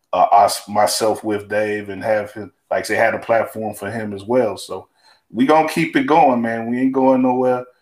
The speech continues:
We gonna do some more interviews, uh, a couple, you know, we should do at least a couple more shows before the end of the year. We got a real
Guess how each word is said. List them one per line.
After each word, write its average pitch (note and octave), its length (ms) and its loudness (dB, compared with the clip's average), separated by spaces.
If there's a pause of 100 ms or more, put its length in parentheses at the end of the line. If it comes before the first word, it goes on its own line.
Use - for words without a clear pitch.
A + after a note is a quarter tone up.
(180)
We G#2+ 100 -10
gonna A2+ 260 -2
do A#2+ 120 0
some A2+ 240 -6
more A#2+ 280 2
interviews, B2 680 0 (680)
uh, G2+ 320 0 (300)
a F2 100 -10
couple, - 460 -2
you A2 120 -12
know, A2 120 -6
we A2+ 100 -6
should A#2 160 -10
do B2+ 140 4
at A#2+ 60 2
least B2+ 180 2
a - 40 -6
couple B2+ 260 0
more B2+ 200 4
shows B2 420 2
before A#2 300 -4
the A2+ 80 -4
end A#2 140 -6
of A2 80 -12
the A2+ 80 -12
year. A#2 380 -2 (420)
We G2+ 80 -10
got G2+ 200 4
a F#2+ 40 -4
real B2 600 2